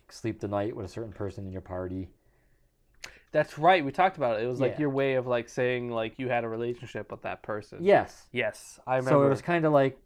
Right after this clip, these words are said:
Speaker 2: I
Speaker 1: looking
Speaker 2: remember
Speaker 1: at, like,
Speaker 2: now.
Speaker 1: like Mass Effect without choices. <laughs>
Speaker 2: Yeah, <laughs> without choices.
Speaker 1: Like, you didn't have to work a whole relationship.
Speaker 2: Yeah.
Speaker 1: It just, you had the relationship if you had the right items in a certain area of the game.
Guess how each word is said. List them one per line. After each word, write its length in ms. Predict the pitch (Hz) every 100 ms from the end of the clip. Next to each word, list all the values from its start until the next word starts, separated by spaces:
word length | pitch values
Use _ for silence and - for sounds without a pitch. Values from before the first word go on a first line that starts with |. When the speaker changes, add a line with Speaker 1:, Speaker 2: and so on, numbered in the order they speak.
| -
Speaker 2:
I 100 | 117
Speaker 1:
looking 160 | 117
Speaker 2:
remember 100 | 113 131
Speaker 1:
at, 40 |
like, 100 | 127
Speaker 2:
now. 60 | 135
Speaker 1:
like 160 | 123
Mass 280 | 127 139 131
Effect 320 | - 131 123
without 220 | 104 101 107
choices. 520 | 123 113 131 117 - -
<laughs> 100 | -
Speaker 2:
Yeah, 1000 | 147 147 156 247 208 247 - 220 302 247
<laughs> 40 |
without 440 | 175 185 165 143 139
choices. 420 | 160 143 131 123
Speaker 1:
Like, 140 | 143
you 60 | 185
didn't 180 | 202 185
have 160 | 175
to 160 | 156 135 - _ _ -
work 580 | 120 131 170 156 - - - _ _ _ -
a 100 | 131
whole 240 | 131 147
relationship. 800 | 123 123 131 120 104 - 98 - _ -
Speaker 2:
Yeah. 140 | 123
Speaker 1:
It 100 | 110
just, 160 | 117 104
you 120 | 113
had 300 | 101 135 131
the 80 | 120
relationship 420 | 120 117 117 113
if 140 | 123 107
you 80 |
had 160 | 107 110
the 60 | 101
right 180 | 110
items 320 | 127 104 101 95
in 60 |
a 60 | 92
certain 260 | 110 107
area 240 | 98 92 92
of 60 |
the 60 | 87
game. 200 | 90